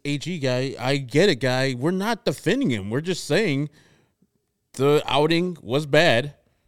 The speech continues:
but he settled in and gave the team a chance to maybe do something. And the White Sox, uh, hitters were like, "No, we're good.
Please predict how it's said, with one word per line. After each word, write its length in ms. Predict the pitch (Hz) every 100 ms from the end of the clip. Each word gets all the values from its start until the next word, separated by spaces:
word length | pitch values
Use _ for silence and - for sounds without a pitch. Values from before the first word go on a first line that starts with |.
| _ _ 98 95
but 200 | 127 123
he 120 | 127
settled 440 | 120 139 127 117 113
in 340 | 101 92 98 _ -
and 140 | 110
gave 200 | 110 120
the 60 | 107
team 260 | - 127 107
a 80 |
chance 380 | 104 - 120 113
to 280 | - 117 107 - _ _ -
maybe 260 | 123 170
do 180 | 165 196
something. 420 | - 110 - 82 _ _ _ _ _ _ -
And 140 | 107
the 60 | 110
White 220 | 131 139
Sox, 360 | 147 135 - 127
uh, 140 | 117
hitters 320 | 117 165 139
were 60 | 113
like, 240 | 117 -
"No, 160 | 269 285
we're 140 | 277
good. 340 | 240 277 233